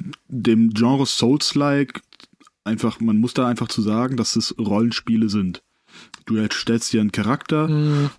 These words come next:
Speaker 1: äh, mit einer Anfangsklasse oder so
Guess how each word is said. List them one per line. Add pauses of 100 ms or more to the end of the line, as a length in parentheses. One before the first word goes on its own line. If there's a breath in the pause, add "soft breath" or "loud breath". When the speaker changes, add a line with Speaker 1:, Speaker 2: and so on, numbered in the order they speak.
(120)
Speaker 1:
äh,
mit
einer
Anfangsklasse
oder
so